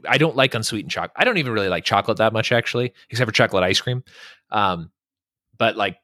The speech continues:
like, Hershey bars or whatever is not, not my thing. Um,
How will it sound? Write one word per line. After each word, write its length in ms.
like, 300
Hershey 340
bars 380
or 80
whatever 340
is 140
not, 200
not 140
my 100
thing. 300
Um, 480